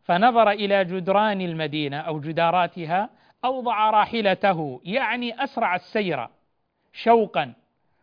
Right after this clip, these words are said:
وحباً لهذه البلدة الطيبة المباركة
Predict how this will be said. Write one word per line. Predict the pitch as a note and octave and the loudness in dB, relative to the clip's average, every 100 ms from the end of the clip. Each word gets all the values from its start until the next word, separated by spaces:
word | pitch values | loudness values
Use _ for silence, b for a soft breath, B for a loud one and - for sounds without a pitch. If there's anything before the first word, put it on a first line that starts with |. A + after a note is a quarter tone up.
| _ - | _ -4
وحباً | F3 - A#3 F#3 F3+ E3+ B2+ - _ _ _ _ _ _ | -4 0 -2 2 0 0 -2 -18 _ _ _ _ _ _
لهذه | D#3 D#3 F#3 G3+ F#3 F3+ | -8 0 2 2 0 -4
البلدة | F3 A#3 A#3 F#3+ G3 | -2 -2 -2 -4 -8
الطيبة | - G3+ F#3 E3 D#3 | -8 -8 -8 -8 -10
المباركة | D#3 D3 E3 E3+ C3+ - | -10 -2 0 2 0 -8